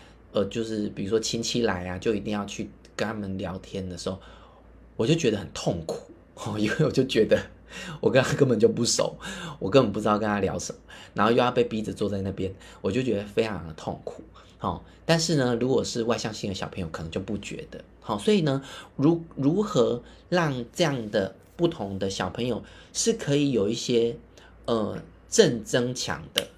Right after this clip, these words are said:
就是，那我可能就会觉得说，好像其他小朋友都很 OK，然后就只有我自己好像都没有办法跟别人表达，然后反应又有点，有点，又有点慢，然后我就，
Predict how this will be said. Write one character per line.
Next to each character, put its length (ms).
就 120
是， 360
那 160
我 120
可 120
能 160
就 120
会 120
觉 160
得 40
说， 320
好 160
像 160
其 140
他 120
小 140
朋 100
友 220
都 320
很 100
OK， 360
然 100
后 80
就 100
只 180
有 100
我 100
自 160
己 320
好 120
像 300
都 280
没 160
有 60
办 120
法 140
跟 220
别 100
人 120
表 220
达， 360
然 80
后 220
反 180
应 80
又 140
有 100
点， 200
有 100
点， 180
又 140
有 100
点 140
慢， 280
然 120
后 80
我 60
就， 100